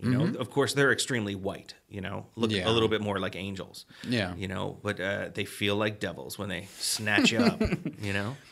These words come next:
Speaker 2: So one of the other, I would say, m-, the more of the strange end of the theories is aliens.
Speaker 1: Okay, never
Speaker 2: Okay.
Speaker 1: mind. I'm changing it. It's not an owl. It's now aliens. I believe it.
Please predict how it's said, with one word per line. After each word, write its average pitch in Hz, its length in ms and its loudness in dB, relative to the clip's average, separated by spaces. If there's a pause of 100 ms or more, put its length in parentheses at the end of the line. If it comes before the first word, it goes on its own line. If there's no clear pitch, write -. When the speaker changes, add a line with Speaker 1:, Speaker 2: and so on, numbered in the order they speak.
(420)
Speaker 2:
So - 680 2 (300)
one 190 160 2
of 196 40 2
the 170 140 6
other, 127 320 8 (420)
I - 220 -4
would 110 160 -2
say, 117 80 0
m-, 104 320 0 (400)
the 110 160 -4
more 110 580 2
of 98 140 -4
the 95 320 0
strange 113 960 0
end 90 500 -6 (460)
of 90 160 -8
the 92 80 -2
theories 85 560 -2 (100)
is 120 240 -2
aliens. 85 680 -6 (800)
Speaker 1:
Okay, 165 320 0 (140)
never 135 240 6
Speaker 2:
Okay. 147 60 8
Speaker 1:
mind. 160 360 6
I'm 113 160 2
changing 139 440 2
it. - 100 -2
It's - 160 0
not 120 220 2
an 117 100 -4
owl. 120 480 4 (320)
It's 113 180 -2
now 101 220 0
aliens. 85 480 -2
I 104 80 4
believe 98 300 0
it. - 160 -8